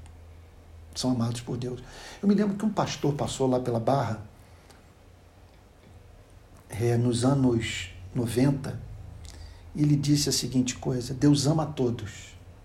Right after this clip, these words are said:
mas não está sorrindo para todos." Então, o que o apóstolo Paulo está dizendo é que Deus nos predestinou para sorrir para nós.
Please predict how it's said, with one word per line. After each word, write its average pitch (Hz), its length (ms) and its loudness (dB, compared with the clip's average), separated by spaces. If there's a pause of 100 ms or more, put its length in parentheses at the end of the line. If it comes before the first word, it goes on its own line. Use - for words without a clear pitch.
(720)
mas 127 200 0
não 127 140 4
está 131 220 -4
sorrindo 127 500 4
para 127 140 -2
todos." - 520 -8 (2500)
Então, 143 300 2
o 151 60 2
que 151 100 0
o 147 40 6
apóstolo 143 500 2
Paulo 143 260 2
está 123 180 -2
dizendo 131 480 0
é 139 40 0
que 147 120 -8
Deus 135 240 0
nos 135 120 -2
predestinou 131 800 -2
para - 160 -8
sorrir 117 480 -2 (280)
para - 140 -8
nós. - 480 -14